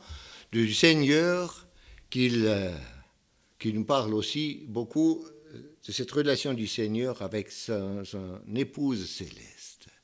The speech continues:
Nous, il nous a achetés par son propre sang, nous nous sommes rappelés ce matin, il nous a achetés pour être à lui,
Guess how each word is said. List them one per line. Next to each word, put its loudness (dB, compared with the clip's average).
Nous, 2
il 0
nous 6
a 6
achetés 0
par 2
son 2
propre 2
sang, 4
nous 2
nous 0
sommes 0
rappelés 0
ce -4
matin, 2
il 0
nous 6
a 10
achetés 6
pour -2
être -2
à -6
lui, -16